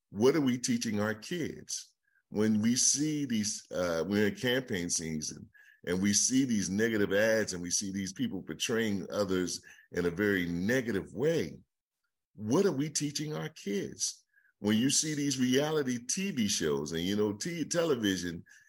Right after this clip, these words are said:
is, is, is, is one of, uh, you know, our kids and some families, their teacher. They learn a lot by watching. But when they see adults acting poorly, behaving badly,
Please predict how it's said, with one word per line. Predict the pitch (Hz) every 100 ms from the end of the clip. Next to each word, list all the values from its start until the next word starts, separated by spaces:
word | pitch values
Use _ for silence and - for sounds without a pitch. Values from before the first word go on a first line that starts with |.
| -
is, | - 101 101 85
is, | - 95 87 65
is, | 90 92 -
is | 90 92
one | 87 101 107
of, | 98 82 -
uh, | 82 85 69 64 -
you | 104
know, | 92 80
our | 82 80
kids | - 104 139 117
and | 85 78
some | 107 110 110
families, | 117 123 98 95 -
their | 104 117
teacher. | - 190 185 67 69
They | 95
learn | 95 107 110 107 92
a |
lot | 104 110 147 -
by | 104
watching. | 104 120 156 - - - _ _ _ -
But | 98
when | 113 120
they | 120 117
see | - 170 170
adults | 113 104 160 151 - -
acting | 131 147 117 95 85 - _ _ _ _ _ _ _
poorly, | 208 180 131 - - - _ _ _ _
behaving | 104 104 139 131 117 107
badly, | 110 151 165 - 65